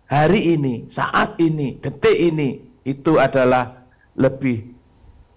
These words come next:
buruk daripada sebelumnya, maka itu kondisi, ya, merugilah kita. Ya. Ya, terlaknat bahkan. Yang merugi itu kalau hari ini,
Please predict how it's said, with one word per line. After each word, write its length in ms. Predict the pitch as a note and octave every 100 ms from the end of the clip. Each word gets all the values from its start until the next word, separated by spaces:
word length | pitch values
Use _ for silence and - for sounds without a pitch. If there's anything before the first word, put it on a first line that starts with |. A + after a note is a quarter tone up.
| _ _ _
buruk 640 | G#3+ C#4 G#3+ D#3 - - -
daripada 800 | C#3+ C3 C3 C3 C3+ C3+ A#2+ - -
sebelumnya, 800 | G3 E3+ B2+ A2 A#2+ C3 C#3 A3 - _ - - _ -
maka 400 | C3 - B2+ A2+
itu 480 | A#2+ A#2+ B2 G#2+ -
kondisi, 640 | C3 A#2+ G#2+ A#2+ A2+ A2+ - _ _ _ _ -
ya, 180 | B2 B2+ - - _ _ _ -
merugilah 640 | E3+ E3+ - C3+ A#2 G#2
kita. 320 | - A2+ - - _ _ _ _ _ _ -
Ya. 160 | - - _ _ _ _ _ _ _ _ _ _ _
Ya, 180 | - A#2 C3+ - -
terlaknat 640 | C3+ C3+ C3+ - D#3 C3 -
bahkan. 480 | A2+ G#2 - - - _ _ _ _ -
Yang 160 | C3 B2
merugi 360 | C3+ C3+ C3+ C3+
itu 160 | B2 E3+
kalau 240 | D#3+ C#3
hari 320 | B2+ B2+ B2+ A#2
ini, 480 | C3+ E3 D#3+ -